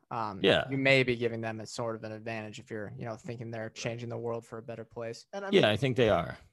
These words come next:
Speaker 3: that's
Speaker 1: Yeah.
Speaker 3: what's, this idea of being proud of what you own is what leads to your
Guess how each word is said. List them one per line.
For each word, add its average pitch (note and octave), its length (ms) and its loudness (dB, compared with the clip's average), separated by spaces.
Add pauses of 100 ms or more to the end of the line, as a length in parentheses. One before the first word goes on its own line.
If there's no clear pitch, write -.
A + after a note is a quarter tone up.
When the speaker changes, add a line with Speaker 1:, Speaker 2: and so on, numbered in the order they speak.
(320)
Speaker 3:
that's E3+ 240 0
Speaker 1:
Yeah. G3+ 60 0
Speaker 3:
what's, - 420 -6 (440)
this D#3 160 -6
idea D#3+ 360 -2
of C3 120 -8
being C#3 220 -8
proud C#3 260 -2
of B2+ 80 -10
what C3+ 140 -6
you B2+ 120 -8
own C3 200 -8
is G#2+ 140 -12
what A2 220 -6
leads A#2 320 -8
to A2 440 -8 (640)
your A#2 160 -8